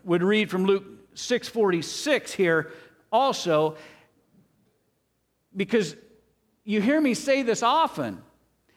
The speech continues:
In Luke six forty-six, it says, "But why do you call me Lord and do not do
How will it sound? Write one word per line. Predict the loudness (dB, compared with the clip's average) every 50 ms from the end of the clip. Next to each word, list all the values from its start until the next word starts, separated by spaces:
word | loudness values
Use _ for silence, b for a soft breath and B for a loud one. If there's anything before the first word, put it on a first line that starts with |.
| b 2
In | 2 4
Luke | 4 2 0 0
six | -2 -2 -2 -2 -2
forty-six, | 0 2 2 2 2 0 0 0 -2 -2 -2 -2
it | -6 -4
says, | 0 2 2 2 2 -2 B B B B B B B B
"But | 0 2 2 4
why | 4 4 4 4 2
do | 2 2
you | 2 0 0
call | 2 2 4 4 4 4
me | 4 4 2 2
Lord | 2 4 4 4 4 4 4 4 4 2 2 0 -2
and | -2 0 0 0 -2 0
do | 2 2 2 4 4
not | 4 4 4 4 2 0 -4 -2
do | 0 2 2 4 4 4 2 2 0 -2 -4